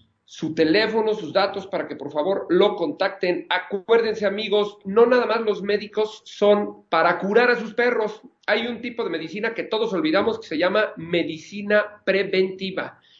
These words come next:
Y esa medicina preventiva a veces es más importante que la curativa. No se esperen a que salga el chipote, mejor pónganle pomadita antes de que salga para que,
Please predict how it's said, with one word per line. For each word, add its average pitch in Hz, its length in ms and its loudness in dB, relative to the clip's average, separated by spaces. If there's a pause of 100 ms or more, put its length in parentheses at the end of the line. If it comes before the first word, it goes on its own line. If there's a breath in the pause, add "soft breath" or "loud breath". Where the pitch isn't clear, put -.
(120 soft breath)
Y 165 120 2
esa 190 220 2
medicina 185 520 -2
preventiva 160 540 -2
a - 20 2
veces 175 320 -4
es 185 160 -4
más 180 320 0
importante 175 840 -2
que 165 120 -4
la 139 160 0
curativa. 262 680 2 (320 loud breath)
No 202 140 2
se 220 140 -8
esperen 214 440 -2
a 170 120 -2
que 165 160 -8
salga 214 260 -2
el 208 60 -6
chipote, 220 500 -4
mejor 170 340 -6
pónganle 214 320 2
pomadita 196 640 2
antes 208 260 -4
de 160 60 -8
que - 60 -20
salga 214 380 0
para 160 260 -4
que, 151 300 -8